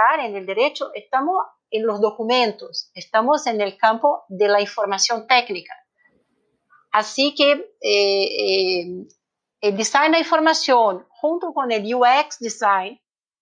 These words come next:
que es producir la información customizada para el usuario.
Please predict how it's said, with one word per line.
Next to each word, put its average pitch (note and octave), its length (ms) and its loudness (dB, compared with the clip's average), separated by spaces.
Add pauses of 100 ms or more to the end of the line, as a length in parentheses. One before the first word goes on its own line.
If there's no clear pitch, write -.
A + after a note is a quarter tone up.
(280)
que F#3 180 -4
es - 220 -12
producir G#3 520 -2
la E4 120 4
información C4 800 2 (420)
customizada A#3+ 1160 0
para A#3+ 320 4
el A#3+ 80 -8
usuario. G#3+ 640 -2